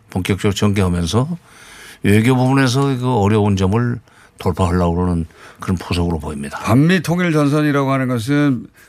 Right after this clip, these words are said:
Speaker 2: 미국이 지금 북한에 가하는 대북 제재 이거를 돌파해 보겠다 이런
Speaker 1: 그렇죠.
Speaker 2: 건가요?
Speaker 1: 하여튼 그렇게 시도를 해보는 거죠. 정면
Speaker 2: 네.
Speaker 1: 돌파.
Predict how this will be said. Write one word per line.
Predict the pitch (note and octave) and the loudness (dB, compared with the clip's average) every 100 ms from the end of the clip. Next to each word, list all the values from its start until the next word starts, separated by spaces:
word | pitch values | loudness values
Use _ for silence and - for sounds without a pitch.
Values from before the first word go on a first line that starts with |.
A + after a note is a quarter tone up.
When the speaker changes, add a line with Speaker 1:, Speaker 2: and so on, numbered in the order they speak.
| _ - | _ -2
Speaker 2:
미국이 | B2 D#3 D#3+ E3 | 2 2 2 0
지금 | C3 C#3 C#3+ D3 C#3 A2 | 0 -2 0 2 2 0
북한에 | A2 C3+ C#3 C#3 B2 | -4 -2 0 2 0
가하는 | G#2 A#2 B2 C3 A#2+ | 2 2 2 0 -2
대북 | G2 A2+ B2+ | 0 -2 -2
제재 | - A2 G#2 F#2 C#2+ _ _ _ - | 0 0 0 -2 -2 _ _ _ -4
이거를 | B2+ D3+ | 2 2
돌파해 | A#2+ C3 A#2 C#3+ | 2 0 2 0
보겠다 | A2 G#2+ G#2 F#2 E2+ | 0 -2 -2 -4 -2
이런 | A2+ | -2
Speaker 1:
그렇죠. | G#2+ F2+ C#3 | -2 -2 -4
Speaker 2:
건가요? | G2+ - _ _ - - - | -8 -16 _ _ -20 -20 -14
Speaker 1:
하여튼 | A#2+ B2 | -6 -6
그렇게 | B2 A#2+ | -4 -4
시도를 | C3+ - C#3 B2 | -4 -2 -2 0
해보는 | G#2+ B2 G2 | 0 0 0
거죠. | G2+ A2 | 0 -2
정면 | F2+ A2 A2 | 0 2 2
Speaker 2:
네. | G2+ | 2
Speaker 1:
돌파. | F#2 - F2+ | -2 -6 -10